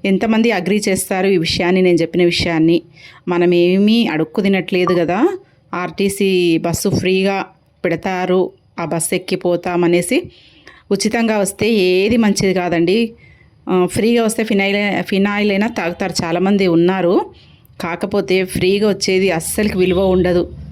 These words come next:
అది మామూలుగా ఛార్జీలు చిన్నప్పటి నుంచి మనం బస్సుకి ఛార్జ్ పెట్టుకొనే తిరుగుతున్నాము. ఇప్పుడు అనవసరంగా పనికిమాలిన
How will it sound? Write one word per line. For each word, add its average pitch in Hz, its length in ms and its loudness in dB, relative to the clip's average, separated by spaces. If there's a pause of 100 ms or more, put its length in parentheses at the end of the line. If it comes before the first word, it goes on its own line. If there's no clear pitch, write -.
(220)
అది 170 340 -2 (340)
మామూలుగా 190 440 2
ఛార్జీలు 202 540 -2
చిన్నప్పటి 190 640 0
నుంచి 214 160 4
మనం 226 340 0
బస్సుకి 170 460 -4
ఛార్జ్ 185 380 -2
పెట్టుకొనే 196 380 -2
తిరుగుతున్నాము. 185 760 2 (680)
ఇప్పుడు 175 380 0 (120)
అనవసరంగా 220 840 2 (260)
పనికిమాలిన 214 760 0